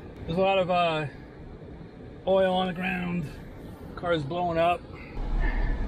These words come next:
and some, uh, you'll see the, uh,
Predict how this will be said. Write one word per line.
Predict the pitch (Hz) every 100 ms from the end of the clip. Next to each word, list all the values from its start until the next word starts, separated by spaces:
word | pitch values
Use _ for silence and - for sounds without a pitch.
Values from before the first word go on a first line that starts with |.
| - - - - - - - - -
and | - 156 147
some, | - 170 165
uh, | 156 151 151 139 - - - - 160
you'll | 156 139
see | 170
the, | 151 143 127
uh, | 135 127